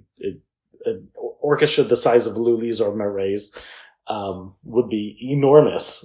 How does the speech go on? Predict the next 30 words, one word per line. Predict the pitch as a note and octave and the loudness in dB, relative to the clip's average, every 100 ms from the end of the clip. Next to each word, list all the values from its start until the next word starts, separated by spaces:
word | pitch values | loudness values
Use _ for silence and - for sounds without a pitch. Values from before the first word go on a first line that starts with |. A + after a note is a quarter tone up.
| - | -4
for | A#2+ | -2
a | G#2+ | -2
small | C3+ G#2+ G#2 | -2 -4 -2
company | A#2 G2 F#2 | -4 -4 -8
like | E2+ - D#2+ | -8 -10 -12
us. | F2+ - - - - _ - | -12 -12 -12 -18 -20 _ -2
Um, | C3+ C#3 | 0 0
and | D#3+ | 2
the | E3+ | 6
visual | D3+ A3+ D#4+ B3 | 8 6 6 2
aspect | C3 C3 - C#3 - | 4 2 2 0 0
of | A#2 | 4
it, | B2+ B2 - | 4 2 -4
you | C3+ | 2
know, | B2 | 2
we | A#2 D3+ | 4 2
are | C#3+ D3 D#3+ | 4 6 4
including | D3+ D3 C#3 C3+ B2 | 4 0 0 -2 -2
some | C3 B2 A#2 | -2 -2 0
dance, | A2 G#2 B2+ C#3+ - - - - _ | -2 -2 -6 -6 -6 -8 -14 -20 _
but | A#2 C#3 C3 B2+ | 0 6 6 4
in | D3 | -2
order | B2+ F3+ G3+ | 2 2 2
to | - | 2
keep | D3+ - D#3+ D3+ | -2 -4 -10 -6
the | B2+ B2+ A#2+ A#2 A2 - _ B2 _ - | 2 8 8 8 2 -6 _ -20 _ -8
the | A#2 A#2 G#2+ | 0 0 0
story | - E3 D#3 D3+ | 4 8 8 6
flowing. | - - C3 A2+ C3 F#3+ G#3+ | -2 2 6 6 4 0 -2
We've, | C3+ B2+ - | 0 -2 -4